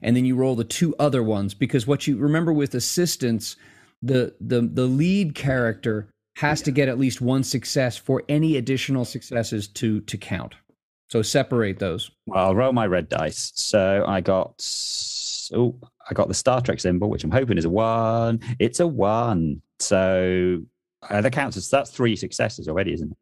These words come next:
Speaker 1: Correct.
Speaker 2: I got nineteen on the engineer, so no, not a complication, but close. Uh, and the, the doctor,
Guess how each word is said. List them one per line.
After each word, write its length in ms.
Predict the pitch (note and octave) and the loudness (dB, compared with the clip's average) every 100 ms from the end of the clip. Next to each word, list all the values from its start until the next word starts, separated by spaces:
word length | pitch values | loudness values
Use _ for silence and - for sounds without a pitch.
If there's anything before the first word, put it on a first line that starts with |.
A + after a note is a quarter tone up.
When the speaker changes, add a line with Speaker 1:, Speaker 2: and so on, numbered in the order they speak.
| _ | _
Speaker 1:
Correct. 360 | D#3+ A2+ - - _ - | 2 2 0 -14 _ -2
Speaker 2:
I 100 | G3 | 2
got 160 | C3 A2+ | 4 4
nineteen 920 | A#2+ B2 A2 - B2+ F2+ D2+ E2+ - | 4 4 2 2 2 2 0 -2 -2
on 140 | F2 F2 | -2 2
the 120 | E2+ | 2
engineer, 640 | D#2+ D2+ D#2 D2 D#2 F#2+ - | 2 0 0 0 0 -2 -4
so 260 | - D2+ - | -2 -2 0
no, 320 | E2 C#2+ D2 D#2 | 0 0 -2 0
not 180 | G2 | 0
a 40 | G2 | 2
complication, 600 | G2+ F#2 - D#2 - A2 | 0 -2 -2 -2 -2 -6
but 120 | - | -4
close. 360 | - D2 - - _ - - - - | -4 -4 -4 -12 _ -20 -20 -16 -4
Uh, 320 | E2 E2+ E2 | 0 2 0
and 460 | F2 E2+ E2+ E2 E2 | 0 0 0 0 -2
the, 680 | - E2+ E2+ E2+ F2 F2+ F2 | 0 0 2 0 0 0 0
the 140 | F2+ | 0
doctor, 720 | D#2 A#2 C3 - - F#2 B2 | 0 0 0 -2 -4 0 0